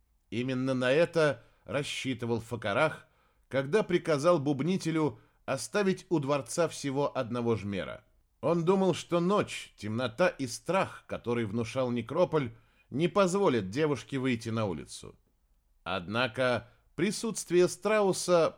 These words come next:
подбодрило Полику. Она ведь не могла показать миниатюрной птице, что боится, а Хиша, в свою очередь, по той же причине –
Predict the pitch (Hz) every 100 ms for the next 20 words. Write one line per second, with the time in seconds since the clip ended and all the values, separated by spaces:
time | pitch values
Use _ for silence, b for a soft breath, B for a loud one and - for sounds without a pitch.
0 | - 185 135 165 143 113 78 - 120 120
1 | - 62 - _ _ _ _ _ - 147
2 | 202 190 190 185 190 180 233 170 127 110
3 | 104 117 107 113 123 117 151 139 139 -
4 | 165 160 156 139 - 139 147 147 107 -
5 | 71 - _ _ _ _ 101 107 - 90
6 | 85 - 151 175 b b b - 170 240
7 | 233 - 185 - 147 131 120 101 85 98
8 | 120 113 190 180 170